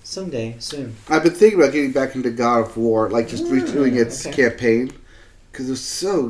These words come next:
Speaker 2: good. I was just like, "Oh." I see an
Speaker 1: I
Speaker 2: ad for it constantly 'cause it's the thing,
Speaker 1: Yeah.
Speaker 2: like, that says PlayStation.
Speaker 1: Also, I hate to do this, but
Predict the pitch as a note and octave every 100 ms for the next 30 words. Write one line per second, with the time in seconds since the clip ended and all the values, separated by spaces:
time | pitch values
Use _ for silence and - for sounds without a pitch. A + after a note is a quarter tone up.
0 | G#2+ - A#2+ C#3 G#2+ G#2 G#2+ G#2+ A2 -
1 | - D3 C3 A2 F#2+ - - - G3+ E3
2 | C3+ C#3+ D3+ C3 - - A#2+ A#2+ A#2 E3
3 | E3 C3 A#2+ A#2+ - C3 B2 - - -
4 | - - A#2+ A#2 B2 A#2+ - C#3 A#2+ A2+
5 | - - A#2+ A#2 - C#3+ - F3 - -
6 | C3+ - A#2+ G#2+ - B2+ - B2+ C3 A2
7 | G2+ - - A#2 G#2+